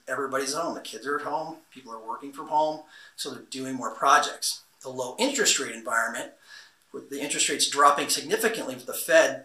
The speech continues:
uh, reducing them, has now created a boom in the building market. So the low interest rates, more affordability, it's driving demand, which then pushes up the need for lumber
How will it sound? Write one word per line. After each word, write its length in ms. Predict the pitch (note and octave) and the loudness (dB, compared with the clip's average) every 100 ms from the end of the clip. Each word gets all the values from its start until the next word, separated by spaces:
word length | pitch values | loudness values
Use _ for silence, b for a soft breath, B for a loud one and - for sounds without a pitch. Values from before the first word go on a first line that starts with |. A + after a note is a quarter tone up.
| - | 0
uh, 220 | C3 B2+ | 2 2
reducing 540 | B2 B2 A3 D#4 C#3+ - | -4 -2 2 2 2 -4
them, 200 | A#2+ A#2 _ _ _ | -10 -10 _ _ _
has 200 | C#3 C3 | -10 -8
now 420 | C3 D3+ F#3 F3+ | -4 4 8 8
created 600 | - - D3 C3+ C3+ B2+ - D3+ | 6 0 0 0 -4 -6 -12 -10
a 240 | B2+ A#2+ - _ | -10 -10 -18 _
boom 640 | G#3+ C#4+ E3 - G3 - - | 4 6 4 0 -2 -8 -10
in 140 | C3+ | -8
the 60 | C3+ | 0
building 420 | F3+ A3+ C#3+ - | 6 8 6 -2
market. 400 | G2 - - - | -6 -8 -4 2
So 380 | - C3+ B2+ B B B _ | 4 4 -2 B B B _
the 140 | B2+ | -10
low 280 | B2 C3 D3 | 0 2 2
interest 300 | E3 - - | 2 2 4
rates, 520 | F3 E3+ E3 - - - | 4 2 2 0 -2 -12
more 220 | C3 A#2+ | -12 -10
affordability, 760 | A#2+ C3+ C3 F3 F3+ F3+ E3+ E3+ | -8 -8 -2 0 2 0 -2 -6
it's 200 | - - | -6 -4
driving 520 | C3 C3 C#3 C3 C3+ | 2 4 4 0 -8
demand, 680 | A#2 B2 A3 B3 A3+ G#3+ G3+ - | -12 -4 0 2 0 -2 -6 -10
which 240 | C#3 - | 0 0
then 220 | C3+ C3 | 0 -6
pushes 340 | C3 D#3 C#3+ C3 | -6 -6 -4 -4
up 180 | B2 - | -6 -10
the 80 | |
need 180 | A#2 A2+ | -18 -14
for 120 | G#2 | -14
lumber 600 | A2+ E3 F#3+ F#3+ - - | -4 0 2 4 4 2